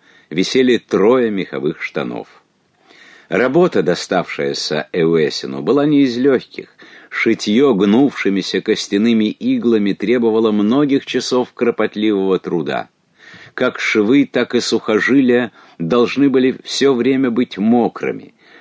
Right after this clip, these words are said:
Отверстие для пропускания иглы приходилось протыкать заранее рыболовным крючком.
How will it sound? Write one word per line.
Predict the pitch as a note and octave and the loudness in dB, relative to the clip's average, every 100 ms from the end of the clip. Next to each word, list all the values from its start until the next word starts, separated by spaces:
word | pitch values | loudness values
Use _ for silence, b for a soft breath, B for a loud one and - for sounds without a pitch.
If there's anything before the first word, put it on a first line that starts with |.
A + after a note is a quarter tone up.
| b | b
Отверстие | E2+ - F2+ G2+ F#2+ - - D#2 | -4 0 2 2 2 -2 -4 -4
для | C2 D2+ | -2 -4
пропускания | D#2 D#2+ D#2+ - - D#2+ D2+ D2 C#2+ - | -4 -6 -6 -8 -8 -6 -6 -6 -8 -10
иглы | E2+ D#2 D#2+ A2 C#3 - B B | -10 -6 0 2 2 0 B B
приходилось | - F2+ D#2 D#2 A#2+ G#2 | -4 -2 -2 -2 -2 -2
протыкать | - F2+ E2+ E2+ G2+ G#2+ | -4 -6 -4 -6 -4 -4
заранее | D#2+ D#2+ E2 E2 G#2 G#2+ F#2+ F2+ F2+ | -4 -4 -2 0 -2 -2 -4 -6 -10
рыболовным | D2 D2 C2+ B1+ C2+ C#2+ C2+ C2 | -6 -4 -2 -4 -6 -8 -10 -12
крючком. | - C2 - - A#1 | -12 -14 -12 -10 -10